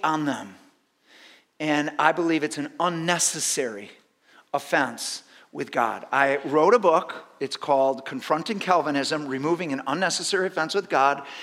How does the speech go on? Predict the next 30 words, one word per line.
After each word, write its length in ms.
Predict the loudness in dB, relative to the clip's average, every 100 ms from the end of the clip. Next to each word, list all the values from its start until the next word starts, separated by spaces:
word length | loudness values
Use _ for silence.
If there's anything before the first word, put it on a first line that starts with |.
| -16 -10 -4
I've 100 | 2
got 220 | 2 4
copies 440 | 4 4 2 0
of 80 | 2
it 100 | 2
out 260 | 4 2 2
there. 360 | 2 4 2
They're 160 | -2 -4
three 280 | -6 -2 4
dollars 420 | 6 6 4 0
a 60 | -2
piece. 500 | -2 -2 -2 -6 -10 -14 -16 -18 _
Um, 420 | 0 0 0 -4 -14 -10 0
there's, 500 | 2 2 -2 -6 -10 _ 0
I 100 | 2
don't 120 | 2 0
know, 140 | -2
maybe 260 | -4 -4 -6
twenty 360 | -2 -2 -2
left 360 | 0 0 0 -4
or 120 | -10
fifteen 540 | -8 -10 -6 -4 -4
or 100 | -2
something. 340 | -2 -4 -4 -4
I, 380 | -2 -2 0 -2
I, 40 | -2
they're 120 | -2
not, 480 | 4 6 6 4 -2 -12 -8 -2
I 60 | 0
mean, 300 | 0 -2